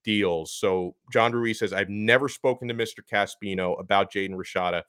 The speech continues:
Mister Caspino and I spoke about an unrelated player months ago and had a very pref-, professional and pleasant conversation. I respect him." And Mike Caspino tweets, "Mister Ruiz is correct.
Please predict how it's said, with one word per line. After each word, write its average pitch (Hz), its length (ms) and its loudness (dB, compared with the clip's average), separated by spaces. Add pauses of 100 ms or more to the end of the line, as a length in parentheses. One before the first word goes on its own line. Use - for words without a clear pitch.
(300)
Mister 120 240 -2
Caspino 110 580 2
and 101 80 2
I 101 80 0
spoke 104 380 -2
about 92 240 -2
an 90 160 -8
unrelated 104 680 0
player 98 260 0
months 92 360 -4
ago 90 400 -2 (260)
and 87 100 -8
had 98 120 0
a 95 40 0
very 104 280 2
pref-, 101 400 0
professional 123 720 0
and 95 220 -8
pleasant 107 360 -2
conversation. 95 760 -6
I 98 80 -6
respect - 540 0
him." - 180 -6 (500)
And 101 220 0
Mike 107 220 4
Caspino 113 680 2
tweets, - 560 -12 (920)
"Mister 110 300 -6
Ruiz 117 380 -2
is 95 100 -12
correct. 101 480 0